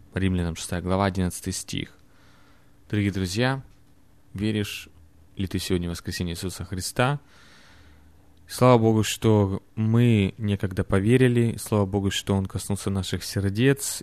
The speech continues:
и призвал нас к себе. И теперь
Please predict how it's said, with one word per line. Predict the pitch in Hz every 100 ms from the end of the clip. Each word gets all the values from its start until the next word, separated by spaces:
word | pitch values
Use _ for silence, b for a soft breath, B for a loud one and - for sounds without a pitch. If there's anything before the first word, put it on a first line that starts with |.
| -
и | 113 139
призвал | 139 110 101 98 110 113 104
нас | 101
к | -
себе. | - 104 95 101 92
И | 98
теперь | - 101 - 131 143 131